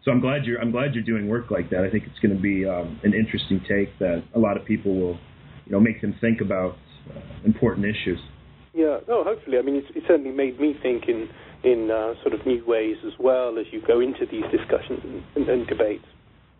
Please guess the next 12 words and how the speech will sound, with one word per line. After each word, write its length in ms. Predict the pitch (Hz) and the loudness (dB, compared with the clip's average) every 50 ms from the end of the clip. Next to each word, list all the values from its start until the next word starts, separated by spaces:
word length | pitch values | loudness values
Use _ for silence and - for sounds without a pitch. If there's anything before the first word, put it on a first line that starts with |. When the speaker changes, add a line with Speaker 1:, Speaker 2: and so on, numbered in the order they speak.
| _ _ _ _ _ _ _ _ _ _ _ _ _ - | _ _ _ _ _ _ _ _ _ _ _ _ _ -2
Speaker 1:
And 300 | 127 117 113 113 107 104 | 0 2 2 2 0 -2
just 240 | - 117 113 - 117 | -4 -6 -4 0 2
one, 300 | 131 139 135 135 135 131 | 2 4 4 2 0 0
one 200 | 143 143 143 143 - | -2 -2 -2 -2 -2
further 220 | 143 135 120 123 | -2 -2 -2 -2
point, 260 | 120 - 135 127 113 113 | -4 -2 -2 0 0 0
then 120 | 120 120 | 0 0
I'll 100 | 120 117 | 0 0
let 220 | 113 117 117 - 117 | -2 -2 -4 -4 -2
you 40 | |
go. 120 | 107 117 110 | 0 0 0
I'm 100 | 104 | -2